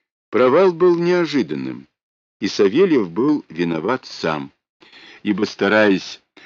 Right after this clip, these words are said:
сохранить свое влияние, свою нужность в подпольно действующей фирме, созданной когда-то Валькирией и теперь ставшей у него на пути, не хотел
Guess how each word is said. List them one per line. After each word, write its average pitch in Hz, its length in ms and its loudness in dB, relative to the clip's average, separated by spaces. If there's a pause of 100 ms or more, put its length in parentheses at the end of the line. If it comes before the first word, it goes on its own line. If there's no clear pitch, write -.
(100)
сохранить 98 600 -2
свое 87 340 -2
влияние, 113 720 0 (420)
свою 90 600 -2
нужность 101 920 -2 (440)
в - 40 -12
подпольно 110 540 2
действующей 104 760 0
фирме, 98 540 -2 (380)
созданной 87 600 0
когда-то 80 720 -4
Валькирией 95 800 -2 (560)
и 90 60 -8
теперь - 300 -2
ставшей 85 760 -4
у 90 80 -8
него 82 280 -4
на 73 120 -8
пути, 156 460 -2 (680)
не 131 200 4
хотел 110 680 2